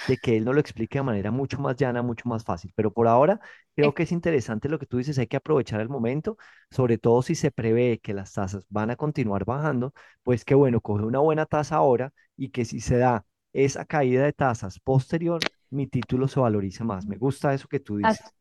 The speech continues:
Speaker 2: incluso cuando nos reunimos con nuestros clientes ahora mismo, siempre una de las preguntas importantes es, ¿cuál es su objetivo de inversión? Si corto, mediano, largo plazo,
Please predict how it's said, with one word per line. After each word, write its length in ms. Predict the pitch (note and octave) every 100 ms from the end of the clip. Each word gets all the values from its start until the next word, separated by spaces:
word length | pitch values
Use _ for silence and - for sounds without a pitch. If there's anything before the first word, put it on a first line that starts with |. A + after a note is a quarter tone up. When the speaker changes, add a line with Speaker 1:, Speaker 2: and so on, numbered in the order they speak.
| -
Speaker 2:
incluso 640 | B3+ - C4+ C#4 C4 A#3 A#3
cuando 1120 | A#3 A#3 A3+ A3+ A3 G#3+ G#3+ G#3+ - - _
nos 220 | A3+ A3+ A#3
reunimos 520 | A3+ A3+ A#3+ C#4+ C#4+
con 140 | D4+
nuestros 320 | D4 D4 D4
clientes 540 | C#4+ C#4+ A#3 G#3+ A3 A3
ahora 240 | G3+ A3+
mismo, 400 | A3+ G3+ - G3 _ _ _ _
siempre 680 | - B3 A#3+ C4+ C4+ C4 A#3+
una 180 | B3 B3
de 60 |
las 180 | C4 -
preguntas 460 | C4 B3+ B3 B3 B3
importantes 680 | B3+ B3 B3 G#3+ G#3+ A3+ A3 -
es, 320 | G#3 G3 - - -
¿cuál 180 | A#3 A#3+
es 100 | A#3+
su 80 | C4
objetivo 400 | B3+ B3 A#3 A3+
de 60 |
inversión? 720 | G#3 G#3 C#4 C#4 C#4 C4+ - _ _
Si 340 | - B3 A#3 A#3+
corto, 360 | A#3+ B3 A#3+
mediano, 420 | A#3 A3+ A#3 A#3
largo 380 | A3+ A3+ A#3 A#3+
plazo, 500 | B3 A3 G3+ A3 A3